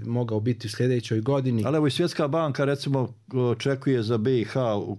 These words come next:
Speaker 2: u-, ukupno oko jedan i po odsto također.
Speaker 1: Da, e, poenta je ova, e,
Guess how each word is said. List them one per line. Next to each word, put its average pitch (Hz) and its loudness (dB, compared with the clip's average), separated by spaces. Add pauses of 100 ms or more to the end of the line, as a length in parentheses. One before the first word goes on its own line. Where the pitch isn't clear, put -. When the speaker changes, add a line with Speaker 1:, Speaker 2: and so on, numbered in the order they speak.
Speaker 2:
u-, 117 0
ukupno 117 0
oko 107 -2
jedan 104 4
i 95 2
po 80 -6
odsto 73 -4
također. - -10 (440)
Speaker 1:
Da, 127 0 (200)
e, - -10 (500)
poenta 226 0
je 175 2
ova, 95 -2
e, 101 -12